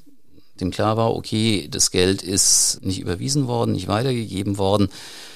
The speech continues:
dann waren wir an dem Punkt, wie viel Geld überhaupt? Und dann hieß es auf einmal, nee, es waren eh nur dreitausenddreihundertneunundvierzig Euro.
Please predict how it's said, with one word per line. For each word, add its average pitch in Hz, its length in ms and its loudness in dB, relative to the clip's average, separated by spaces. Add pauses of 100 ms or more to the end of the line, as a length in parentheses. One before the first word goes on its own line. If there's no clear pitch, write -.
(840)
dann 92 100 -6
waren 90 140 4
wir 92 80 4
an 90 80 0
dem 87 100 0
Punkt, 95 240 0
wie 90 100 -2
viel 92 120 -4
Geld 80 260 0
überhaupt? - 760 0 (520)
Und 101 300 -2 (140)
dann 98 360 4
hieß 104 240 -2
es 101 140 0
auf 95 220 2
einmal, 98 480 2
nee, 98 320 0
es - 180 0
waren 95 180 0
eh 113 140 -2
nur 95 480 2 (720)
dreitausenddreihundertneunundvierzig 98 2250 0
Euro. 78 420 -8